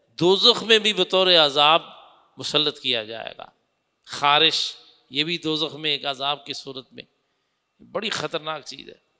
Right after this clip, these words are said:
तो दांत का दर्द भी आप समझते हैं, अच्छे भले आदमी को तड़पा के रख देता। और <coughs> हमेशा हुजूर की सुन्नत पर अमल करें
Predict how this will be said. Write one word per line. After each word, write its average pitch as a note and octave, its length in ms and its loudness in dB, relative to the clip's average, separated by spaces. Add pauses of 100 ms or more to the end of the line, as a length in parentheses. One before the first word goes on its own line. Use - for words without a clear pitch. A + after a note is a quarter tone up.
(500)
तो B2 100 -10
दांत F#3+ 360 0
का G3+ 120 0
दर्द G3 260 0
भी F#3+ 140 0
आप F#3 140 4
समझते F3 440 -4
हैं, E3+ 60 2
अच्छे F3 200 -2
भले E3 220 2
आदमी D#3 340 0
को D3+ 140 -4
तड़पा C3+ 460 0
के C3 120 -6
रख A#2+ 220 -6
देता। A#2 400 -8 (2500)
और F3+ 420 2 (1600)
<coughs> B2+ 280 -20 (1080)
हमेशा E3+ 460 4 (1400)
हुजूर D#3+ 400 -4
की D#3 80 0
सुन्नत E3+ 380 -4
पर D3+ 100 0
अमल C#3 240 -2
करें F3 480 0